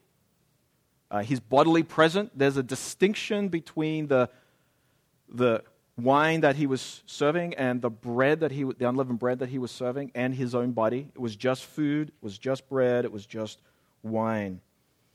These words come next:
The spiritual significance does not lie in the thing itself. It lies in the receiving or the accepting of the fru-, food from the table. And this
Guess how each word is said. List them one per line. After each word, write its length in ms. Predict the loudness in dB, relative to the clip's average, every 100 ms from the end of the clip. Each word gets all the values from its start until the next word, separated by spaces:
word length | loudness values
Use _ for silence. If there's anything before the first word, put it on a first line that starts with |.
| _ _ -8
The 80 | -6
spiritual 560 | -6 6 6 8 2
significance 640 | -2 -4 -2 -2 -2 -2 -4
does 240 | -6 -6
not 240 | -2 -4 0
lie 440 | 2 4 2 0
in 160 | 0 0
the 140 | 0
thing 340 | -4 0 0 2 0
itself. 1000 | 0 -4 -8 2 8 8 8 2 -12 _ _ _ _ _ _ _ _ _ _ 2
It 160 | 4
lies 600 | 6 6 8 8 6 2 -2
in 220 | 0 2
the 100 | 2
receiving 840 | 2 -2 -4 -2 0 0 -2 -6 _ _ _ 4
or 180 | 8 8
the 140 | 8
accepting 680 | 2 -4 0 0 2 0 2
of 180 | 0 0
the 100 | -4
fru-, 440 | -4 0 0 0 -4
food 460 | -4 0 0 -2 -8 _ _ _
from 540 | -20 -2 6 6 6 2
the 100 | 0
table. 680 | 0 -2 -2 0 -2 -2 _ _ _ _ _ _ 0
And 220 | 2 4
this 320 | 4 4 -2